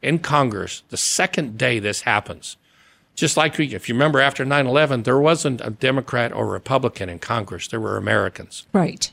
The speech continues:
Speaker 1: That's what they said. "We wish we could go back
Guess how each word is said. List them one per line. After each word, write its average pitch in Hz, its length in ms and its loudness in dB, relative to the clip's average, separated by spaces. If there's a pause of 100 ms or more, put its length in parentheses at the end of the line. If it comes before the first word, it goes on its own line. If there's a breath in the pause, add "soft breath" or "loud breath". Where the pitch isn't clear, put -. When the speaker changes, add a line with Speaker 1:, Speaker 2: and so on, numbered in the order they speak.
(1080)
Speaker 1:
That's 135 180 0
what 165 100 6
they 135 60 4
said. 127 220 2
"We 147 180 2
wish 165 300 4
we 175 100 2
could 143 160 -10
go 139 160 4
back 117 560 0